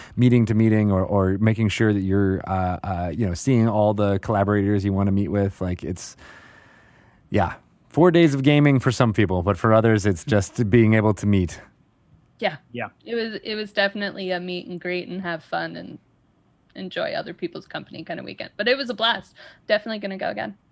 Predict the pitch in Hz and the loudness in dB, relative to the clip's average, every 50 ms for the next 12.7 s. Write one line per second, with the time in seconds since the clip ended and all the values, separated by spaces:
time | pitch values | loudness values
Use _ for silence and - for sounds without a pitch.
0 | _ _ - _ _ _ - 95 90 87 107 - 90 85 85 82 - 135 135 143 | _ _ -20 _ _ _ -4 -2 -2 -2 -2 -4 -4 -4 -6 -8 -10 -14 -14 -14
1 | 135 127 143 143 135 127 139 143 139 131 139 135 127 120 117 120 120 - - 120 | -8 -6 -4 -4 -2 0 0 0 0 0 0 0 0 0 0 -2 -2 -2 -6 -6
2 | 120 120 120 117 117 117 110 117 - - 123 123 117 120 110 104 139 127 123 120 | -4 -2 -2 -2 -2 -4 -6 -8 -8 -6 -6 -4 -4 -6 -4 -4 -2 -2 0 -2
3 | 110 110 110 113 - 123 120 117 117 110 110 104 104 104 - _ 110 107 104 107 | -2 -6 -8 -6 -2 0 0 0 0 -2 -4 -6 -8 -10 -12 _ -12 -10 -10 -10
4 | 104 104 104 104 - - - 123 120 120 131 127 127 123 117 113 117 - - 131 | -10 -10 -12 -14 -16 -16 -16 -14 -8 -4 -2 0 0 0 0 -4 -4 -4 -4 -4
5 | 120 117 - - 113 113 110 117 117 104 117 113 117 120 120 117 113 107 104 104 | -4 -6 -8 -8 -10 -8 -8 -8 -8 -8 -8 -8 -6 -6 -6 -4 -4 -6 -8 -10
6 | - - 117 107 107 104 101 104 104 _ - - - - 123 135 143 143 131 117 | -8 -8 -8 -6 -4 -4 -6 -6 -8 _ -20 -20 -10 -4 0 2 2 2 2 0
7 | - 131 123 120 - - 120 110 - - 110 107 113 156 180 - - 123 107 101 | 2 2 2 2 0 -4 -6 -6 -6 -8 -10 -4 0 0 0 0 -2 -4 -4 -4
8 | - - - _ 117 110 104 113 120 120 120 110 - 110 107 113 117 120 117 110 | -6 -12 -16 _ -12 -12 -10 -8 -6 -6 -6 -6 -8 -8 -6 -4 -4 -4 -4 -4
9 | 101 95 - _ _ _ _ _ _ - 117 131 135 139 127 135 123 110 123 127 | -6 -8 -12 _ _ _ _ _ _ -8 -6 -2 0 0 0 0 -2 0 -2 -2
10 | 120 120 117 117 117 113 110 - 135 120 117 113 - 123 120 - 123 117 113 113 | -2 -2 -4 -4 -6 -6 -4 -4 -4 -4 -2 -2 -4 -4 -4 -4 -8 -6 -6 -8
11 | - 107 110 110 107 104 110 123 110 110 107 110 107 - - - - - _ _ | -8 -8 -8 -8 -10 -8 -8 -6 -4 -4 -4 -6 -8 -10 -14 -14 -18 -18 _ _
12 | _ _ _ _ - 113 107 107 104 101 107 104 - | _ _ _ _ -12 -10 -10 -10 -10 -12 -14 -16 -16